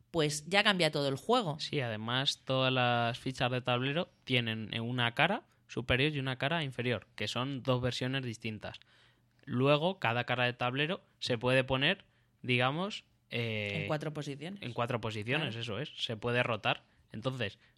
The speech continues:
Speaker 2: no solo ya es cambiar la posición de una, sino que s-, puedes ir cambiando una, la otra la rotas dos veces, la otra tres, y, y bueno, y aparte tienes distintas versiones para hacerlo todavía más difícil y más entretenido, que es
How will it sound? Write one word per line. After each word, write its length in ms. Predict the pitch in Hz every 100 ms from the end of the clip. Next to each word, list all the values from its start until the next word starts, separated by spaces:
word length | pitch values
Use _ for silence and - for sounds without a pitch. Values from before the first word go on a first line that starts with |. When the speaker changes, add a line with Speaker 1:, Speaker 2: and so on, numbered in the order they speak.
| -
Speaker 2:
no 160 | 127
solo 260 | 127 151 143
ya 240 | 139 135
es 80 | 131
cambiar 320 | 135 127 131
la 160 | 127 117
posición 460 | 123 123 113 123
de 80 | 113
una, 280 | 120 160 107 _ _ _ _
sino 400 | - 123 117 107
que 240 | 113 104 - _
s-, 160 | - - _ -
puedes 280 | 127 131
ir 80 | 139
cambiando 560 | 135 131 135 135 131 -
una, 420 | 165 180 180 214 -
la 160 | 123 120
otra 240 | 123 123
la 160 | 120 117
rotas 320 | 127 123 120
dos 160 | 120 135
veces, 420 | 165 - 175 160
la 100 | 131
otra 260 | 117 117
tres, 340 | 117 165 175 - -
y, 580 | 110 107 110 107 101 - _ - - _ _ _ _ _
y 80 | 117
bueno, 300 | 120 127 - -
y 120 | 127
aparte 420 | 113 147 165 185
tienes 420 | - 131 110 - - _ -
distintas 420 | 123 - 147 151
versiones 340 | 156 180 185 185
para 160 | 120
hacerlo 340 | 117 147 185 180
todavía 440 | 143 131 139 151
más 160 | 139 131
difícil 400 | 113 - 107 101
y 40 |
más 180 | 113 120
entretenido, 640 | 131 123 110 107 101 82 - _ _ _ _ -
que 180 | 120 104
es 180 | -